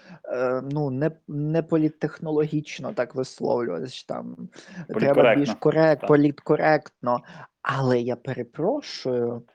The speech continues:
Speaker 1: ну, якщо людина каже, що щось є чорним, а воно є біле, наступного дня каже, що ц-, воно було сірим, ще пізніше каже, що воно просто брудно-біле,
Speaker 2: Д-,
Speaker 1: і,
Speaker 2: він
Speaker 1: і
Speaker 2: бреше.
Speaker 1: за
Speaker 2: Десь
Speaker 1: тиждень каже,
Speaker 2: <laughs>
Speaker 1: що бе-, біле,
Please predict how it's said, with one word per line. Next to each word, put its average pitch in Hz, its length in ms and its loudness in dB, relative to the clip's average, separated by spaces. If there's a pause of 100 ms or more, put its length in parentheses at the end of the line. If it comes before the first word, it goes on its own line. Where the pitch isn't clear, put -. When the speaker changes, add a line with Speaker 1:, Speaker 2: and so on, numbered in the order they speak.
(120)
Speaker 1:
ну, 135 440 -2
якщо - 540 0
людина 143 640 4
каже, 127 320 -2
що - 180 -12
щось - 420 -10
є 139 220 -4
чорним, 127 680 -2
а - 120 -8
воно 123 280 -8
є 127 180 -6
біле, 131 580 -4 (440)
наступного 143 680 -2
дня 131 280 -6
каже, 127 280 -4
що - 200 -12
ц-, - 180 -16
воно 131 180 -4
було 131 260 -2
сірим, 135 840 -2 (540)
ще - 320 2
пізніше 143 640 -2
каже, 135 300 -2
що - 220 -4
воно 135 240 2
просто 139 360 0
брудно-біле, 135 1200 2 (480)
Speaker 2:
Д-, 110 140 -6
Speaker 1:
і, 165 160 4
Speaker 2:
він - 60 4
Speaker 1:
і - 40 0
Speaker 2:
бреше. 170 360 6
Speaker 1:
за 160 200 6
Speaker 2:
Десь - 140 4
Speaker 1:
тиждень 175 420 6
каже, 165 380 2
Speaker 2:
<laughs> 139 140 0
Speaker 1:
що 156 180 2
бе-, 156 220 2
біле, 147 580 6